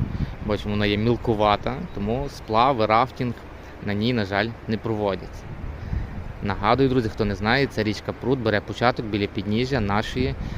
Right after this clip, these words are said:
красуні гори Говерли. Так що всім рекомендую приїхати в наше славне село і відвідати ці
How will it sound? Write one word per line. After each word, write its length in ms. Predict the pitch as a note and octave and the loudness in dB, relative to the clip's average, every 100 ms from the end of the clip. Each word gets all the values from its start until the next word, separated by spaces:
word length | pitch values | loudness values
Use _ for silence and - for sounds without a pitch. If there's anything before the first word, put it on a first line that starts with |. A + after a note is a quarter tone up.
| - - | -6 -4
красуні 540 | G#2+ - G#2+ A#2 C3 - G#2 | -6 0 2 2 0 -4 -4
гори 260 | G#2 G#2 | 0 2
Говерли. 520 | G#2+ A2 G#2 G2+ F#2 F2+ - - - | 2 2 4 4 2 -8 -12 -16 -4
Так 160 | G#2+ B2 | -2 0
що 80 | C3 | -2
всім 300 | - B2 G#2+ | 0 2 4
рекомендую 680 | G#2 - G2+ G2 G#2+ C3 C#3+ | 2 2 0 2 2 2 2
приїхати 540 | - G#2+ G#2+ - - | 2 2 2 2 -4
в 40 | G2 | 0
наше 280 | G2 F#2+ G#2 | 0 -2 -2
славне 440 | G#2+ G2 F#2 F2+ - - - - | 2 2 2 -4 -6 -8 -8 -8
село 520 | - G2 G2+ A2+ C#3+ E3 - - - - | -4 -2 2 2 2 -2 -10 -14 -8 0
і 220 | A#2 D3 | 0 2
відвідати 560 | A2 F#2+ G#2 A#2+ - F2+ | -2 0 2 2 0 -2
ці 320 | - G#2+ | 0 -2